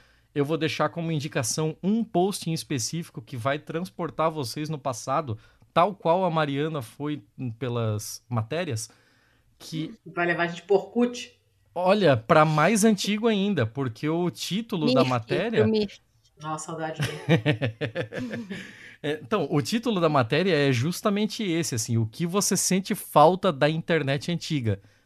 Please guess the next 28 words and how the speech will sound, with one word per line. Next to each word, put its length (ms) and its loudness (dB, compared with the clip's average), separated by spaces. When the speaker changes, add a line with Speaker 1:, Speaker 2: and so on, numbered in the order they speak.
Speaker 1:
daquela 320 2
internet 500 0
raiz. 480 2
E 80 0
aí 140 4
todo 240 -2
mundo 220 -2
vai 120 2
falando 380 0
um 80 -2
pouco 340 -6
sobre, 640 -4
é, 480 4
o 140 -4
que 840 -4
a 80 2
internet 580 0
de 100 -2
hoje, 380 0
com 160 -4
toda 240 -6
a 20 -6
sua 220 -8
velocidade, 680 -4
com 160 -2
todas 380 -2
as 120 -2
suas 300 -6